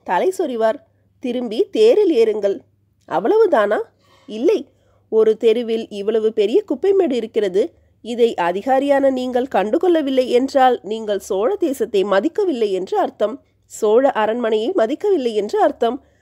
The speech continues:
சக்கரவர்த்திகளையும் நீங்கள் குப்பை மேடாக பார்க்கிறீர்கள் என்று அர்த்தம். எனவே, இந்த குப்பை மேட்டை இந்த பகுதியில் உள்ள மக்களே என் உத்தரவுப்படி சுத்தம் செய்வார்கள். நீங்கள் மூன்று நாள் வெறும் தண்ணீர் மட்டுமே குடித்து திண்ணையில் உட்கார்ந்து உபவாசம் செய்யுங்கள்.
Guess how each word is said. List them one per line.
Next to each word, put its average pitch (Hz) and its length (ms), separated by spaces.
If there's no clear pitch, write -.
சக்கரவர்த்திகளையும் 240 880
நீங்கள் 262 320
குப்பை 381 340
மேடாக 226 480
பார்க்கிறீர்கள் 226 600
என்று 226 260
அர்த்தம். 233 380
எனவே, 302 560
இந்த 392 300
குப்பை 285 360
மேட்டை 240 500
இந்த 302 220
பகுதியில் 254 480
உள்ள 220 200
மக்களே 208 600
என் 285 260
உத்தரவுப்படி 226 560
சுத்தம் 320 340
செய்வார்கள். 208 560
நீங்கள் 220 500
மூன்று 226 400
நாள் 202 300
வெறும் 220 280
தண்ணீர் 226 400
மட்டுமே 208 380
குடித்து 208 440
திண்ணையில் 285 480
உட்கார்ந்து 220 580
உபவாசம் 262 500
செய்யுங்கள். 196 500